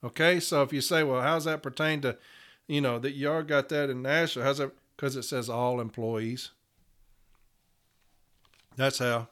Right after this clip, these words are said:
Subject, certified mail acceptance for retail, collection, and plant processing. Domestic certified mail service is a premium first-class mail product.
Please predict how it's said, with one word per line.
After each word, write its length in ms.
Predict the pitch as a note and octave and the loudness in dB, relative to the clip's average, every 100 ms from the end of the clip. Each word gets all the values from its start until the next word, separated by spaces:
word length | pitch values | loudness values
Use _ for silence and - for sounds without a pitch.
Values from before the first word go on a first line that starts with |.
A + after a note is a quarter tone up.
| _ _ _ - - - _ | _ _ _ -20 -20 -20 _
Subject, 560 | - F3+ F#3 C#3+ B2+ | 6 10 10 8 -6
certified 840 | - - F#3+ A3 G#3 - F3 E3+ D#3+ | -4 6 8 8 6 4 6 6 4
mail 440 | D3 D3 D3+ D#3 - | 2 4 4 2 -2
acceptance 680 | C#3 - - D#3+ D3+ D3 | -4 -2 4 4 4 -4
for 160 | - C#3 | -6 -4
retail, 680 | B2+ D3+ F3 - E3 D#3+ D#3+ | 0 2 2 0 2 2 0
collection, 760 | - C#3+ C#3 D#3+ E3 - D#3+ D#3+ | -2 0 6 6 4 0 -4 -4
and 220 | C#3+ B2 | -6 -6
plant 340 | - E3 E3 - | -2 0 0 0
processing. 840 | F#3 F3 D#3 - A#2+ A2 G#2 E2+ _ _ _ _ _ _ _ _ _ _ _ _ _ | 6 6 6 2 -4 -4 -8 -14 _ _ _ _ _ _ _ _ _ _ _ _ _
Domestic 640 | C3 D3 G3+ B3+ - A3+ | -2 6 8 8 2 -4
certified 720 | - G3+ G#3 G3+ F#3+ G3 F3+ F3 | 0 4 4 4 2 4 4 4
mail 520 | D3+ C3+ C3 D3+ E3+ _ _ - | 4 4 4 2 -6 _ _ -10
service 520 | - E3 D#3 E3 D#3 | 0 4 4 2 -2
is 120 | C#3+ | -4
a 60 | C3+ | -6
premium 480 | - F#3 G#3+ A3 G#3 | 0 2 2 2 -2
first-class 720 | - F#3+ F3 - F3+ E3 D#3+ | 0 2 2 0 2 2 2
mail 180 | E3 D3+ | 0 0
product. 680 | D3+ F3 D3+ A2 G2 - | 0 2 2 2 -4 -18